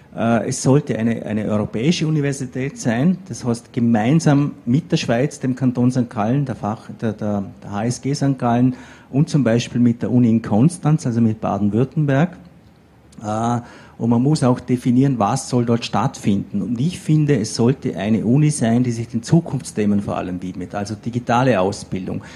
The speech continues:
äh, Informatikausbildung, Umwelttechnologien, äh, Klimaschutz, äh, Fragen, solches mehr. Und ich meine schon, im Bodenseeraum, äh, müsste man sich zusammentun und sowas schaffen. Es hat was mit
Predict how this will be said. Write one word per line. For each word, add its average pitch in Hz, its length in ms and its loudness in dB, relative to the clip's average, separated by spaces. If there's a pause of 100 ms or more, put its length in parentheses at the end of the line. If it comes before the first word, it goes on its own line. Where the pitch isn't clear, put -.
(240)
äh, 101 200 0
Informatikausbildung, 117 1200 2
Umwelttechnologien, 113 1160 2
äh, 101 500 -6
Klimaschutz, - 580 0 (180)
äh, 101 280 -2 (220)
Fragen, 87 540 -6
solches 117 380 0
mehr. 117 260 0 (800)
Und 117 200 0 (120)
ich 139 180 -4
meine 123 320 4
schon, 123 440 4 (120)
im 117 220 2
Bodenseeraum, 131 960 2 (720)
äh, 123 100 -6
müsste 131 380 2
man 127 60 4
sich 117 360 -4 (140)
zusammentun 139 840 0
und 117 160 -6
sowas 117 240 -2
schaffen. 98 400 -8
Es - 160 -12
hat - 260 -6
was 131 140 -6
mit 113 140 0